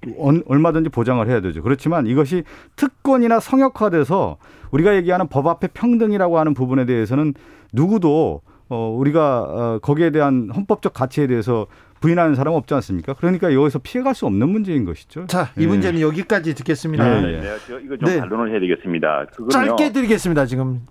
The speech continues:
Speaker 3: 네, 네.
Speaker 2: 이십 초만,
Speaker 3: 지금 그래서,
Speaker 2: 이십 초만. 네.
Speaker 3: 예, 예. 그래서 정부도 걱정하는 법안입니다. 이게 너무 과도하다고. 이게 뭐냐면은 이게 이제 지금 사실 일반 이게 아까 오백만 원 그러지만 실제로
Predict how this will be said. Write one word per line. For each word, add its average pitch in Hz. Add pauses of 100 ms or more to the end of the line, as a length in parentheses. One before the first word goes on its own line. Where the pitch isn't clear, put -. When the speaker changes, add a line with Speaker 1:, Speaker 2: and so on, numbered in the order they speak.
(580)
Speaker 3:
네, 226
네. 208
Speaker 2:
이십 185
초만, 180
Speaker 3:
지금 120
그래서, 156
Speaker 2:
이십 170
초만. 120
네. 110
Speaker 3:
예, 95
예. 90
그래서 147
정부도 202
걱정하는 127
법안입니다. 107
이게 101
너무 90
과도하다고. 90 (300)
이게 175
뭐냐면은 139 (580)
이게 190
이제 143
지금 165 (140)
사실 135
일반 240
이게 190
아까 165 (140)
오백만 180
원 135
그러지만 110 (100)
실제로 220